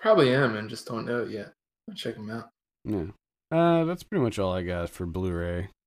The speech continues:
Speaker 2: Fifty
Speaker 1: Okay.
Speaker 2: Shades of Black, but, yeah. What do we got on the Criterion front?
Speaker 1: Oh, man, we got a box set. Watch out. Nineties. Nineties America Cinema. Got, uh, Whit Stillman.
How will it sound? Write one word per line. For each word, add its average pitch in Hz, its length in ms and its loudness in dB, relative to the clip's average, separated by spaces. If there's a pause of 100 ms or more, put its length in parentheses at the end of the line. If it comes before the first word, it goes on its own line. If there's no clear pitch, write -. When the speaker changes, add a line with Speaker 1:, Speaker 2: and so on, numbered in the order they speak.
(200)
Speaker 2:
Fifty 117 240 -2
Speaker 1:
Okay. - 80 -4
Speaker 2:
Shades 95 220 0
of - 120 -12
Black, 90 480 -4 (220)
but, 90 160 -4 (400)
yeah. - 160 -12 (380)
What 147 100 6
do 151 40 8
we - 20 8
got 139 140 8
on 123 100 6
the 120 40 2
Criterion 110 600 2
front? 131 340 2 (380)
Speaker 1:
Oh, 113 200 6
man, 104 260 -2
we 104 120 -6
got 104 180 -4
a - 40 -18
box 117 340 0
set. 104 320 -2 (320)
Watch - 320 -2
out. 117 360 8 (360)
Nineties. 120 680 4 (360)
Nineties 123 760 2 (300)
America 131 580 6
Cinema. 113 720 2 (440)
Got, 117 260 0
uh, 120 160 10
Whit 123 220 6
Stillman. 139 580 10